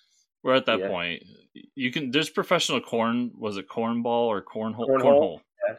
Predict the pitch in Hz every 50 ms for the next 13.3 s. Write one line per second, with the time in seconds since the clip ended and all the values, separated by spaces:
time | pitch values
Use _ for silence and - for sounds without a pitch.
0 | - - 110 110 131 117 113 113 90 85 90 92 82 85 - _ _ _ _ _
1 | _ _ _ _ - 104 101 98 95 95 95 - _ _ _ _ _ _ _ -
2 | 104 101 - - - _ _ _ - 147 143 127 131 135 135 139 - 120 117 101
3 | 95 92 95 73 73 - - - - - 104 - - 123 113 107 - 156 147 156
4 | 156 - 170 156 156 147 135 - - 139 131 143 135 131 - 147 139 131 123 -
5 | 120 117 117 - 113 113 104 104 101 98 95 104 101 - _ _ _ _ - 110
6 | 107 101 101 104 104 104 98 98 101 - - 92 - - - - - 107 101 98
7 | - - 101 95 98 95 98 117 - - _ _ - - - _ - - - _
8 | _ _ - 123 - 101 95 98 95 95 95 95 95 95 95 98 98 98 - _
9 | _ _ _ _ _ _ _ 120 117 110 107 101 98 98 98 101 _ _ _ _
10 | _ _ _ _ _ _ _ _ _ _ _ _ _ _ _ _ _ _ _ _
11 | - - - _ _ _ _ 95 95 92 92 95 98 95 - - 101 98 98 101
12 | 98 - - 95 95 95 95 92 95 92 95 95 98 98 98 98 - - 98 98
13 | 104 104 107 - - -